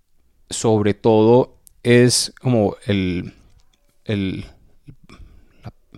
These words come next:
punta de la pirámide de un sistema de pensamiento, de una jerarquía,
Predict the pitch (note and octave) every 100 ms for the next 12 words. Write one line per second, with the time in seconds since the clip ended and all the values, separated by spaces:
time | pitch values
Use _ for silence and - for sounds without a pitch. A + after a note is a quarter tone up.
0 | _ - C#3 B2+ C#3 C3 A2 G#2+ G2 G#2
1 | A2+ A2+ F#2+ F#2 F2+ - G#2+ - A#2 G#2
2 | G2 G2 - G2 F#2 G2+ G#2 G2 F2+ F#2+
3 | F#2+ F#2+ F#2+ G2 G#2 G2+ F#2+ - A#2 G#2
4 | G2 F#2+